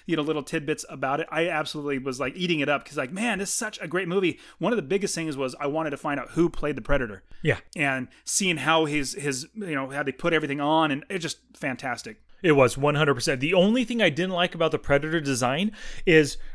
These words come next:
Speaker 2: um, the scene. w-, Okay, so he's got these hands with these gigantic fingers and with these long fingernails.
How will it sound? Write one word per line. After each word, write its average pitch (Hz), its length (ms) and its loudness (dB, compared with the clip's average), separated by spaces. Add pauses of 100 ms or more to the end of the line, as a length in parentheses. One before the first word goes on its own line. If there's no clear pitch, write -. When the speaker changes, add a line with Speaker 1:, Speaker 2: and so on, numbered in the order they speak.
(120)
Speaker 2:
um, 139 480 4
the 160 140 4
scene. 180 380 2
w-, 190 260 2
Okay, 156 280 2
so 185 200 6
he's 180 200 0
got 214 220 2
these 180 160 -4
hands 156 340 0
with 139 120 -10
these 135 120 -4
gigantic 185 680 0
fingers 147 560 2 (180)
and 170 80 -2
with 160 100 -2
these 147 180 -2
long 160 300 4
fingernails. 208 760 -2